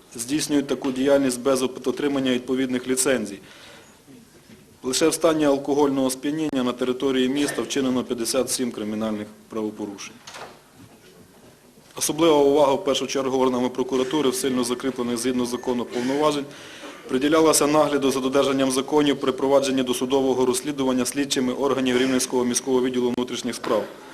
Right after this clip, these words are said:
Протягом року слідчими цього міськвідділу розслідувалося вісім тисяч вісімсот тридцять шість кримінальних проваджень, з яких закінчено шість тисяч проваджень, у п'ятсот семидесяти чотирьох провадженнях скеров-, е, скеровано обвинувальні акти до суду,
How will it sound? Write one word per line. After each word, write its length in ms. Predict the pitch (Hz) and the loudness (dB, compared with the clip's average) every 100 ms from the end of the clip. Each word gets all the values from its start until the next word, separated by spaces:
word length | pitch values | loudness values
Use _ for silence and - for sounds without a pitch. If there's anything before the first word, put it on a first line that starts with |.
| - - - - - - - - - - - - - | -20 -20 -20 -20 -20 -20 -20 -20 -20 -20 -20 -20 0
Протягом 440 | 180 180 196 190 190 | 2 4 6 6 8
року 280 | 170 - | 6 6
слідчими 460 | 131 170 165 175 160 | 2 2 4 2 2
цього 240 | 175 156 | 2 2
міськвідділу 600 | 156 147 170 160 143 139 | 4 2 2 2 4 6
розслідувалося 640 | 139 135 170 156 151 143 143 | 4 4 2 4 4 2 0
вісім 300 | 156 170 147 | 0 0 0
тисяч 340 | 160 147 139 | 0 0 -2
вісімсот 440 | 139 147 139 151 - | -2 -4 0 0 0
тридцять 280 | 143 147 | -2 0
шість 260 | 131 151 139 | 0 0 -2
кримінальних 540 | 139 139 143 139 135 | -2 0 2 2 2
проваджень, 540 | - 143 147 135 117 117 | -2 0 4 4 2 0
з 60 | |
яких 260 | 131 131 143 | 0 2 0
закінчено 600 | 131 127 151 143 139 135 | 0 -2 -2 -2 0 0
шість 240 | - 143 | 2 0
тисяч 260 | - 139 127 | -2 -2 -2
проваджень, 540 | - 135 147 147 143 147 - - - - - - - | -2 0 2 2 -2 -8 -18 -20 -20 -20 -20 -20 -12
у 60 | 127 | -4
п'ятсот 360 | 180 143 156 156 | -2 0 0 2
семидесяти 520 | 151 147 139 143 143 | 2 2 0 -2 -2
чотирьох 580 | 143 135 147 135 - - - - - - | -2 2 4 4 2 -10 -20 -20 -16 -10
провадженнях 580 | - 143 143 143 135 127 | 0 4 6 4 2 0
скеров-, 500 | - 147 143 139 123 | 0 0 2 2 2
е, 400 | 127 127 127 127 | 2 4 4 4
скеровано 480 | 123 147 143 139 135 | 2 2 4 4 4
обвинувальні 540 | 131 139 139 139 135 | 2 2 4 4 6
акти 300 | 131 135 135 | 4 4 0
до 120 | 127 131 | -2 -2
суду, 400 | - 165 156 | 0 0 0